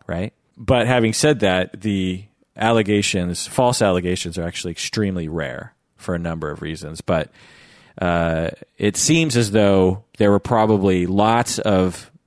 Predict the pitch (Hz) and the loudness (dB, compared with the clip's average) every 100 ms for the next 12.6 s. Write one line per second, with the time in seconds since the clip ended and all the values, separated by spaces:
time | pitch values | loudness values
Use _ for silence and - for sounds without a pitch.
0 | _ - 82 82 - 107 98 113 107 101 | _ -14 -12 -8 -2 0 0 -2 -2 0
1 | 95 85 87 95 _ _ _ _ _ - | -2 -4 -8 -12 _ _ _ _ _ -12
2 | 87 50 - 95 92 98 95 92 - 92 | -10 -10 -6 -2 2 4 4 4 2 0
3 | 87 87 92 - 92 - 92 85 85 _ | 2 -2 -2 -4 -2 -2 -6 -8 -10 _
4 | _ _ - 95 90 87 85 85 - _ | _ _ -10 -4 -2 -2 -4 -8 -16 _
5 | _ - 101 - - 120 120 117 107 101 | _ -4 -4 -4 2 6 6 6 4 4
6 | 95 95 - 92 - 110 95 85 85 - | 4 2 2 -2 0 2 4 4 0 -2
7 | 92 87 110 107 104 92 92 90 87 85 | -4 0 0 4 4 4 0 -2 -4 -2
8 | 87 87 80 87 85 87 _ _ _ _ | -2 -2 -2 -2 -2 -4 _ _ _ _
9 | _ - - 80 82 87 95 92 92 - | _ -18 -10 -8 -8 -4 0 0 0 -2
10 | 98 87 87 85 85 85 90 82 87 - | -2 -2 -2 -2 -4 -6 -6 -4 -6 -6
11 | 82 78 - 85 85 78 85 80 80 76 | -10 -10 -10 -8 -8 -8 -6 -6 -8 -12
12 | 76 - 82 80 - - | -12 -14 -14 -12 -14 -16